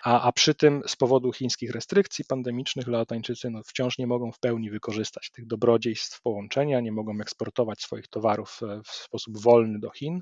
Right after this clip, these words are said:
zaś w drugą stronę te towary praktycznie płyną nieprzerwanie.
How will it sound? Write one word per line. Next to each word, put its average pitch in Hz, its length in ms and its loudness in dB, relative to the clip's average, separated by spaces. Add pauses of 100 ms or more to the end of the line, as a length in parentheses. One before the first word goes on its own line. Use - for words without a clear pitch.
zaś 156 180 6
w 151 40 -4
drugą 160 280 8
stronę 135 320 0
te 123 100 -8
towary 113 340 0
praktycznie - 460 -10
płyną 101 260 -8
nieprzerwanie. - 560 -12